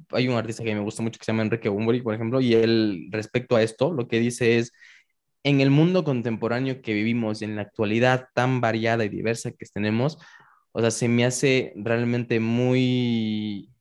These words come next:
ilógico, ¿sí? Tener que estarte peleando por una elección tan sencilla como ponerle pausa, play o stop a algo que no te gusta, ¿no? O sea, no te gusta, pues hay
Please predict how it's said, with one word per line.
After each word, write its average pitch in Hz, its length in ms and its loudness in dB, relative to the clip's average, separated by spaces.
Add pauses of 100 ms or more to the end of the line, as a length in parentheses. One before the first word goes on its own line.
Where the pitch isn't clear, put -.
ilógico, 135 800 -2 (440)
¿sí? 147 360 -2 (500)
Tener 123 320 0
que 135 80 0
estarte 123 480 0
peleando 113 840 0 (540)
por 117 180 2
una 120 240 2
elección 113 420 -2
tan 117 160 -4
sencilla 110 400 -2
como 101 240 -4
ponerle 104 480 -2
pausa, 113 600 -4
play 110 280 0
o 98 60 -2
stop 117 420 -2
a 104 100 -2
algo 107 200 0
que 101 80 -8
no 95 100 -8
te 95 100 -4
gusta, 95 360 -6 (120)
¿no? 95 120 -14
O - 420 -20
sea, 104 260 -4 (560)
no 127 320 4
te 175 100 6
gusta, 185 540 2
pues - 240 -10 (140)
hay 180 360 0